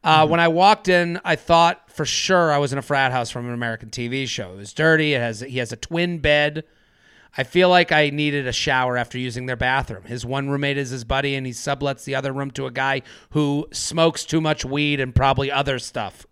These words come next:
Speaker 1: in quotes, she writes. I'm trying to see this situation from an outside perspective to see if I'm being unreasonable, but I honestly do not want to go back there, like, ever again. I like having him over to my place. He has complimented me on my house many times. I'm pretty meticulous keeping it clean,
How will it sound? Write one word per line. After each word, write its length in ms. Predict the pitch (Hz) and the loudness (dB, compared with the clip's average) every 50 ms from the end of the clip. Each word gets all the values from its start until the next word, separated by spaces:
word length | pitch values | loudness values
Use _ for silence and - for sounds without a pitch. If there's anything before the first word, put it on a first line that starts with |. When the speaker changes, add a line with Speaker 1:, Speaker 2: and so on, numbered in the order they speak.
| _ | _
Speaker 1:
in 140 | - 120 113 | -12 -12 -12
quotes, 300 | - - 120 113 107 - | -10 -10 -10 -12 -12 -12
she 120 | - - 110 | -14 -18 -18
writes. 300 | 95 90 - - - _ _ - - - - - - - | -16 -18 -18 -20 -20 _ _ -20 -20 -20 -20 -10 -4 -4
I'm 80 | 175 | 0
trying 240 | 185 - 262 294 285 277 | 4 6 6 8 8 6
to 40 | 240 | 4
see 160 | - - 240 | 2 0 0
this 160 | 226 226 - | 2 2 2
situation 540 | - 214 208 - 185 190 185 175 - 175 - | 2 0 2 2 4 4 4 4 2 -2 -2
from 160 | - 165 160 | -2 -2 0
an 40 | 156 | 2
outside 380 | 151 156 151 - 165 147 139 | 2 2 2 2 0 0 0
perspective 480 | - 135 - - 147 139 - - 143 120 | -2 -4 -2 -2 -2 -2 -2 -4 -6 -6
to 80 | 135 143 | -6 -4
see 160 | - 180 180 | -2 0 0
if 100 | 180 180 | 2 2
I'm 140 | 170 170 160 | 2 0 2
being 240 | 156 165 165 165 | 2 2 2 2
unreasonable, 600 | 160 156 147 147 160 165 156 139 139 123 113 110 - - - - - - | 0 -2 0 0 0 0 0 -2 -6 -8 -8 -10 -10 -16 -20 -20 -8 0
but 80 | - 185 | 4 6
I 100 | 185 180 | 6 8
honestly 380 | 170 180 190 185 - 180 175 | 6 6 4 2 2 0 -2
do 140 | 147 151 156 | 0 -2 -2
not 360 | 151 151 156 156 165 165 147 | 0 2 2 2 2 0 -2
want 280 | 135 135 139 139 131 - | -4 -2 -2 -2 -2 -4
to 80 | 139 | -6
go 120 | 117 123 120 | -6 -4 -2
back 340 | 113 117 110 117 113 - - | 0 0 0 0 0 -2 -4
there, 200 | 127 120 117 113 | -4 -2 -2 -4
like, 340 | 107 110 110 104 - - _ - | -4 -6 -6 -6 -8 -10 _ -2
ever 320 | 123 123 120 - 120 113 | -2 -2 -2 -2 -6 -6
again. 380 | 110 104 113 123 113 90 - _ _ - - - - - - | -6 -6 -6 -6 -6 -6 -8 _ _ -20 -20 -20 -16 -4 0
I 120 | - 165 | 2 2
like 300 | 175 175 175 185 190 180 | 4 4 4 4 4 4
having 340 | - 165 156 143 135 139 131 | 2 2 2 2 2 -2 -6
him 100 | 127 131 | -4 -4
over 180 | 127 117 123 117 | -4 -4 -6 -6
to 80 | 113 | -6
my 200 | 110 107 104 107 | -6 -6 -8 -8
place. 320 | - - 117 104 101 - - | -8 -8 -10 -10 -12 -10 -8
He 100 | 139 139 | -4 -4
has 240 | 139 139 110 110 | -4 -4 -6 -8
complimented 580 | - - - 147 147 156 - 160 160 156 156 151 | -8 -6 -4 -2 -2 -2 -2 -2 -2 -2 -2 0
me 100 | 151 151 | -2 -2
on 60 | 143 139 | -2 -2
my 120 | 139 131 | -2 -2
house 320 | 120 139 147 151 139 - | 0 0 0 0 -2 -4
many 220 | 143 139 139 143 139 | -6 -6 -6 -6 -4
times. 420 | - 143 147 143 127 - - - - - - - - | -4 -2 -2 -2 -2 -4 -8 -16 -20 -20 -20 -12 -8
I'm 120 | - 160 | -6 0
pretty 200 | - - 190 196 | 4 4 6 6
meticulous 560 | 196 196 185 - 202 185 - 208 202 196 185 - | 4 2 2 0 -2 -2 0 0 0 0 0 -2
keeping 340 | - 185 185 - 185 180 175 | -2 -4 -2 0 0 -2 -2
it 80 | 165 - | -2 -2
clean, 340 | - 180 185 185 185 180 | 0 0 2 2 0 -2